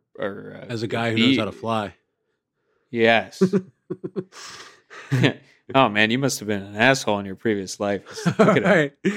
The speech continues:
Speaker 2: Yeah, that's, all the assholes come back as being able to fly, the greatest
Speaker 1: <laughs>
Speaker 2: honor. That would be the ultimate, the, the not fair. Talk, you know, you think you learned lessons the first time?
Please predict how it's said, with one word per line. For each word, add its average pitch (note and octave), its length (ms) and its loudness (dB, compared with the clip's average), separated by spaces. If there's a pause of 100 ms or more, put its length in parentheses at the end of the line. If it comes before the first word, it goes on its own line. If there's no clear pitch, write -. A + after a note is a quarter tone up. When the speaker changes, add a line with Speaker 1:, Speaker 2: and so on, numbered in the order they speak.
(300)
Speaker 2:
Yeah, B2 220 2
that's, B2+ 340 0 (320)
all C3 160 2
the C#3 160 4
assholes C3 380 2
come A#2 160 -2
back A2+ 240 2
as G2+ 80 -10
being A#2 160 0
able G#2+ 140 -2
to G2+ 60 -6
fly, G#2 460 -4
the F#2+ 100 -12
greatest G#2 460 -2
Speaker 1:
<laughs> - 20 -6
Speaker 2:
honor. F#2+ 320 -8 (1400)
That E3+ 320 0
would F3+ 100 6
be D#3+ 120 4
the C#3+ 120 4
ultimate, D3+ 380 2
the, A2 260 -6 (300)
the B2 160 -6
not A2 280 -2
fair. G2+ 420 -8 (100)
Talk, C3+ 260 -2
you C#3 140 -2
know, G#2+ 160 -2
you A2 180 -8
think B2+ 180 -4
you B2 120 -2
learned A#2+ 240 0
lessons A#2+ 340 -2
the F#2+ 80 -18
first A#2 260 -6
time? C3 280 0